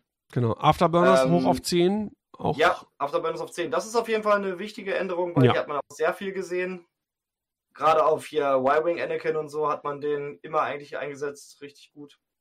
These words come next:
Speaker 2: Ähm, Targeting Computer ist es runter auf eins. Das
Speaker 1: Ja.
Speaker 2: heißt, es gibt eigentlich kaum noch ein Schiff, das zumindest, äh, keinen Target Lock mehr nehmen kann, sofern es halt diesen Slot hat.
Speaker 1: Genau. Was
Speaker 2: Also
Speaker 1: auch viel genutzt worden ist, in, Enduring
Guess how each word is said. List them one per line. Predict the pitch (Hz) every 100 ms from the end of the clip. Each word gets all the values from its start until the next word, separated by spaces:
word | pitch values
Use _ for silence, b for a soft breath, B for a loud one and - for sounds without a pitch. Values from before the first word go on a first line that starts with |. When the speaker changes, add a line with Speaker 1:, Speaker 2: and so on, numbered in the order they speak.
| _ _ _ _ _ 131
Speaker 2:
Ähm, | 131
Targeting | 131 226 277 220
Computer | 196 233 190
ist |
es | 170 190
runter | 180
auf | 151 -
eins. | 98 127 262
Das | 151
Speaker 1:
Ja. | 151
Speaker 2:
heißt, | 156 156 -
es | 147
gibt | 175 170
eigentlich | 165 160 -
kaum | 175 220
noch | 190
ein | 170
Schiff, | 170 196 196 -
das | 160 160 -
zumindest, | - 156 165 165 - 85
äh, | 147 143 - b _
keinen | - 160 151
Target | 156 170
Lock | 120 123
mehr | 123
nehmen | 127
kann, | 127 135
sofern | 131 131 135
es | 131
halt | 131
diesen | 127 123
Slot | - 143 -
hat. | 123 - -
Speaker 1:
Genau. | 120 - _ B B
Was | 135 -
Speaker 2:
Also | 160 147
Speaker 1:
auch | 127
viel | - - 208 269
genutzt | 180 160 160
worden | 156 147 170
ist, | -
in, | 160 135
Enduring | 131 139 127 165 208 254